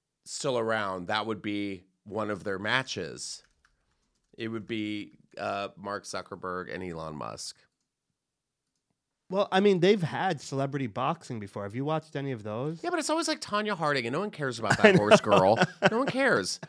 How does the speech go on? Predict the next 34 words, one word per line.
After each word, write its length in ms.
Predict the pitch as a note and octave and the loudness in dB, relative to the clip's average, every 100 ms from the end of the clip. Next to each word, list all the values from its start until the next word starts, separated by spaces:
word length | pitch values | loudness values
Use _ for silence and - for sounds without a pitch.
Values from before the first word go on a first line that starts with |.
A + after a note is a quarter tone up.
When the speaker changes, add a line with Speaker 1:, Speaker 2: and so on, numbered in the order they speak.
| _ | _
Speaker 1:
It's, 100 | - | -8
like, 140 | F#3+ | -6
Tonya 300 | - G3+ A3 | -2 0 2
Harding 380 | G3 F#3+ F#3 F#3 | 4 4 4 2
and, 140 | C3+ C3 | 2 2
like, 240 | B2+ A2+ | 2 0
what's 140 | C#3 | -2
her 100 | D3+ | 0
name? 300 | A#2+ G#2 F#2+ | 0 -2 0
Um, 400 | E2+ G#2+ F#2 F2 - - - _ _ - | 2 2 2 -2 -12 -20 -20 _ _ -2
um, 460 | G#2+ F2+ E2 D#2 _ - - _ - _ - | 0 0 -4 -8 _ -20 -20 _ -20 _ 0
Ronda 300 | C3 D3 C3+ | 4 4 4
Rousey, 560 | A#2 A2 - F2+ C#2+ _ | 4 2 -2 -8 -10 _
right? 160 | - B2+ C3+ | 0 2 2
Speaker 2:
Yeah. 80 | |
Speaker 1:
You're 100 | B2+ | 0
just 180 | C#3 D3 | -4 -4
kind 120 | D#3+ | -4
of 60 | D#3 | -2
like, 160 | D3+ - - | -2 -4 -16
"Oh, 180 | C#3 - - | -16 -16 -8
okay." 500 | C#3 E3 C#3 C#3 D#3 - _ _ _ _ _ | -6 -2 2 2 0 -6 _ _ _ _ _
Speaker 2:
But 120 | C3+ C3 | 0 2
did 160 | C3+ | 2
you 80 | C3 | 4
know 560 | C3 B2+ A#2+ A#2 A2+ A2+ | 2 4 2 2 -2 -4
Kim 220 | - B2 A2 | -8 -8 -6
Kardashian 680 | A2 G#2+ G#2+ A#2 - C#3 | -6 -4 -4 -4 -6 -4
has 180 | C3+ C3 | -4 -6
fought 340 | - C#3 C#3 - | -6 -4 -4 -6
in 120 | D3+ C#3+ | -8 -6
a 80 | C3+ | -4
boxing 520 | C#3 C#3 - C#3 C#3 | -4 -4 -8 -10 -8
match? 500 | C#3+ C#3+ C#3+ - | -6 -6 -8 -16